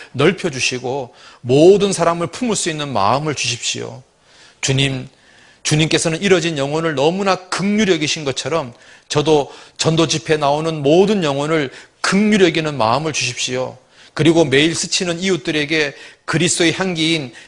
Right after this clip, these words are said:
친절과 온유를 뿜어내는 사람이 되게 만들어 주십시오. 주님, 저를 고쳐 주십시오." 제가 한번 제 기도로 한번 글로 한번 써봤어요. 정말 그런 사람이 되고 싶은데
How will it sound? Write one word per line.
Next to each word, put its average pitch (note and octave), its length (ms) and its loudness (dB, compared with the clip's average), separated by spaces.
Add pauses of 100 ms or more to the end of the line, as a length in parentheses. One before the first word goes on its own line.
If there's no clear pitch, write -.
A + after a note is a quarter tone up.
(120)
친절과 E3+ 800 0
온유를 F3 520 -2
뿜어내는 F#3 440 -2
사람이 D3+ 380 -4
되게 C#3 240 0
만들어 C3 340 -2
주십시오. B2 640 -10 (280)
주님, A#2+ 320 -6
저를 A#2 380 -6 (320)
고쳐 - 400 -4
주십시오." - 460 -10 (1300)
제가 G#2 240 -4
한번 G#2 360 -6 (1200)
제 - 160 -4
기도로 B2+ 340 -6
한번 G#2 300 -14
글로 C3+ 300 -8
한번 G#2+ 140 -12
써봤어요. G2+ 600 -14 (2250)
정말 B2+ 320 -4
그런 B2+ 240 -2
사람이 A#2+ 260 -2
되고 G2+ 180 -8
싶은데 A2 600 -10